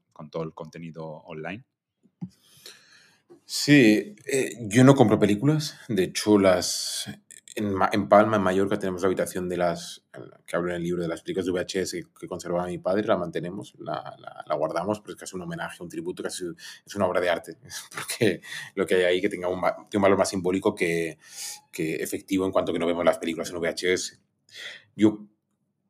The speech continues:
Speaker 2: compraba muchísimos D V Ds, pero muchísimos, y Blu-rays, llegué a tener, no sé, cinco mil, seis mil, pero los vendí, los regalé casi todos. Me, me deben quedar unos trescientos, cuatrocientos en casa. El resto en cada mudanza, <clears throat> cada mudanza, cambio de, cambio de casa, pues iba desprendiéndome de muchos,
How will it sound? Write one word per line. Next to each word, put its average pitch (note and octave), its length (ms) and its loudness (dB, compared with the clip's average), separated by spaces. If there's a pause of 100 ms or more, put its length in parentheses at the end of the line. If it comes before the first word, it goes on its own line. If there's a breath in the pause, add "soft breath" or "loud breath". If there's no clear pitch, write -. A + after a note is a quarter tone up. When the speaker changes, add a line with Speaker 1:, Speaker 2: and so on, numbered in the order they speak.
(260)
Speaker 2:
compraba G#2+ 380 4
muchísimos G2 720 -4
D F2+ 80 -6
V E2 180 -2
Ds, - 100 -8
pero F2 140 -8
muchísimos, F2 520 -6
y - 20 -6
Blu-rays, E2+ 380 -2
llegué - 120 -6
a D#3 60 -8
tener, - 200 -10
no - 80 -16
sé, - 140 -12
cinco - 240 -14
mil, E2+ 140 -14
seis D#2+ 220 -14
mil, G#2 180 -6 (240 loud breath)
pero G2 140 -2
los F#2 120 0
vendí, F2 340 -2
los F#2+ 120 2
regalé E2 340 -2
casi - 260 -10
todos. F2+ 420 -10 (180)
Me, D2+ 120 -10 (160)
me E2+ 140 -8
deben F2+ 160 -4
quedar F2 160 0
unos F2 280 -4
trescientos, F#2+ 640 -4
cuatrocientos G2+ 580 -8
en F#2+ 60 -8
casa. G2 320 -6 (400 loud breath)
El F#2 80 -6
resto G2 280 -2
en G2+ 200 0
cada G2+ 200 0
mudanza, F#2+ 720 0
<clears throat> C3 300 8
cada F#2+ 160 4
mudanza, F#2+ 320 -2
cambio F#2+ 220 -2
de, - 80 -14 (120)
cambio F#2+ 220 -2
de F#2 80 -4
casa, G#2 320 -6 (320 loud breath)
pues - 180 -6
iba E2+ 400 -4
desprendiéndome F2 500 -8
de E2+ 100 -6
muchos, F2 440 -8